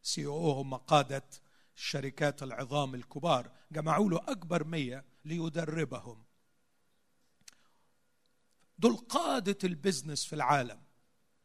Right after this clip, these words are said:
فسألهم سؤال: "أي صفة تعتبرونها الأعظم التي ينبغي أن يتحلى بها القائد الناجح؟"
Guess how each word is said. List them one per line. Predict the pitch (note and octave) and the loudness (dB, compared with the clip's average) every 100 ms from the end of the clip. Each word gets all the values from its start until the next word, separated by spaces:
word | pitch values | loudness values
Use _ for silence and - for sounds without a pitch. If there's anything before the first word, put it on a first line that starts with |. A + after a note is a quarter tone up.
| _ _ _ _ _ | _ _ _ _ _
فسألهم | D3 - F3+ G#3+ E3 E3 | -4 2 4 4 0 -2
سؤال: | - D3+ D3+ C#3 B2 B2 _ _ _ _ _ _ _ _ _ _ _ _ _ C4 | -4 -2 2 2 2 -10 _ _ _ _ _ _ _ _ _ _ _ _ _ 4
"أي | D4+ B3 A3 G#3+ - _ | 4 4 2 0 -8 _
صفة | - - G#3+ G3+ E3+ E3 D#3+ - _ | -10 0 0 2 0 -2 -4 -12 _
تعتبرونها | D#3 C3 - D3+ C#3 D3 G3 G3+ F#3 D#3 D#3+ D#3 - E3 | 4 4 2 -2 2 2 2 0 -2 -4 -4 -4 0 2
الأعظم | D#3+ D#3+ - C#4 A3 D#3+ C3 C3 A2+ G2 F#2+ - _ _ _ _ _ _ _ _ - | 2 -2 2 6 8 6 4 0 0 -10 -18 -20 _ _ _ _ _ _ _ _ -4
التي | C#3+ A3+ G#3 G3 | 2 2 4 2
ينبغي | D#3+ D3+ F#3+ F3+ E3 D#3+ | 0 2 2 4 0 0
أن | C#3+ C#3+ | -4 -6
يتحلى | C#3+ C#3+ - E3+ D#3+ C#3 B2+ | -6 -6 2 4 6 4 -2
بها | D3 B2+ C3 C3 - - | -4 0 0 0 -6 -6
القائد | C#3 - D3+ C#3 C#3+ B2+ | -6 2 4 4 0 -6
الناجح؟" | B2+ B2 B2 G#2+ - - | -6 -4 -4 -4 -12 -16